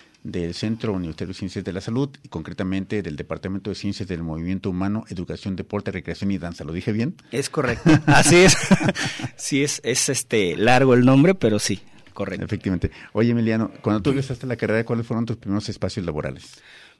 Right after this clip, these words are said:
Speaker 2: Mira, este, es bien importante decirlo, Gustavo, y hacer una invitación a todos los alumnos actualmente. Eh,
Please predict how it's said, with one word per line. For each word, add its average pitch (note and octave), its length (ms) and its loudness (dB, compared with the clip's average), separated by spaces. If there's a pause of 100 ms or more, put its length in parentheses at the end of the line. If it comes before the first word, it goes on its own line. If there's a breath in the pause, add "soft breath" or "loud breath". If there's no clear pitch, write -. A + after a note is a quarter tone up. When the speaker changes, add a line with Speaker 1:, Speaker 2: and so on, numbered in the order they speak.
(100)
Speaker 2:
Mira, B2+ 300 4
este, A2+ 600 0
es D3 80 -2
bien E3+ 140 6
importante D3 580 2
decirlo, C#3 520 2
Gustavo, C3 540 0 (240)
y G#2+ 340 -4
hacer A2 260 -4
una C3 140 0
invitación A#2+ 500 -6
a B2+ 80 -8
todos - 560 -8
los G#2 200 -6
alumnos A#2+ 460 -2
actualmente. A2+ 720 -4 (680 soft breath)
Eh, B2+ 420 4